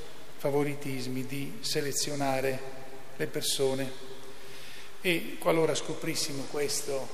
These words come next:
chiediamo al Signore che ci liberi da questa malattia.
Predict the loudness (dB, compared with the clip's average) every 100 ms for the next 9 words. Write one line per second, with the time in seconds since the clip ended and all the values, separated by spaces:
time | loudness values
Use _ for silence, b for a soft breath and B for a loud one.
0 | -4 -4 -4 -2 -2 0 -2 0 2 2
1 | 2 0 -4 -4 -4 -4 -4 B B B
2 | B -4 -2 0 0 2 2 2 2 0
3 | 0 2 0 2 2 2 0 0 -2 0
4 | 0